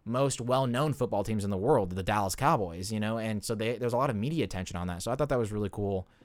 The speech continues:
And so I just wanna give a shout out to him for doing that. And, uh, I'm, I'm always for the, the stigma of mental health being broken, 'cause it, it, it's, we get so scared to talk about it, you know? We get so scared to talk about it.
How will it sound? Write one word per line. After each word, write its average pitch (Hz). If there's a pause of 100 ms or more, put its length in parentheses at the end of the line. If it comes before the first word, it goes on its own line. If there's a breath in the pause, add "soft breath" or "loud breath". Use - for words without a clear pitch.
(320 soft breath)
And 95
so 117
I -
just 101
wanna 107
give 95
a 90
shout 95
out 85
to 87
him 90
for 85
doing 90
that. 85
And, 87
uh, 82 (840 soft breath)
I'm, 110
I'm 131
always 139
for 120 (140)
the, 104
the 104
stigma 110
of 101
mental 98
health 92
being 92
broken, 85
'cause 90
it, 98
it, 98 (320)
it's, - (760)
we 110
get 123
so 117
scared 107
to 92
talk 98
about 85
it, -
you 95
know? 90
We 104
get 113
so 120
scared 120
to 104
talk 104
about 90
it. 87